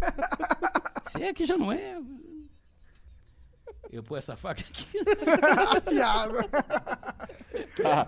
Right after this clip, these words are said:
Speaker 3: deixa
Speaker 2: Vai,
Speaker 3: eu
Speaker 2: vai
Speaker 3: ler
Speaker 2: pros
Speaker 3: aqui, ó.
Speaker 2: bits aí.
Speaker 3: O Amnesia B R mandou quatrocentos e vinte bits.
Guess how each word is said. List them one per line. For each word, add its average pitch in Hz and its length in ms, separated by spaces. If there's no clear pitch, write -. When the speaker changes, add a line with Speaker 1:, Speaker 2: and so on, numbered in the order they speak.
Speaker 3:
deixa 175 180
Speaker 2:
Vai, 247 140
Speaker 3:
eu 214 40
Speaker 2:
vai 220 140
Speaker 3:
ler 151 220
Speaker 2:
pros 185 100
Speaker 3:
aqui, - 0
ó. 160 60
Speaker 2:
bits 180 160
aí. 165 160
Speaker 3:
O 135 340
Amnesia 196 840
B 113 140
R 135 420
mandou 127 260
quatrocentos 170 540
e 180 80
vinte 147 420
bits. - 540